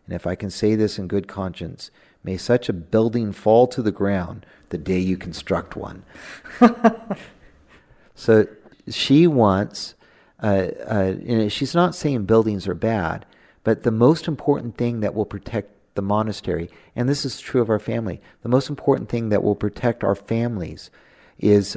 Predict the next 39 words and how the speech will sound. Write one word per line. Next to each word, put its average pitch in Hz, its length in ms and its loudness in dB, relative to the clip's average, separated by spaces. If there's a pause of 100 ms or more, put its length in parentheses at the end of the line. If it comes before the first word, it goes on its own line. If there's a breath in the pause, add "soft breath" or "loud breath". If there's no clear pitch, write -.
uh, 98 180 -2
poverty 120 580 0
and 107 120 -8
humility. 104 680 -2 (480 soft breath)
And 101 160 -2
by 101 140 4
poverty, 120 540 2
I 104 80 2
mean 104 200 -4
the 95 80 -4
spirit 120 420 0
of 98 80 -2
poverty, 87 440 -4
where 92 260 -2 (280 loud breath)
we're 113 240 6
not 117 320 -2
living 117 400 2
as 104 140 -4
a 107 80 -2
family 101 480 -4
for 98 180 -6
material 98 640 -2
things, 82 680 -8 (500 soft breath)
or 98 400 4
the 101 220 -4
main 113 280 0
thing 113 220 -4
that's 98 180 -8
driving 104 440 0
my 98 180 -2
career 98 480 -2
right 90 260 0
now 87 340 -6
isn't 95 300 -8
making 98 360 -6
more 95 240 -4
and 95 80 -8
more 98 160 -4
money, 82 420 -10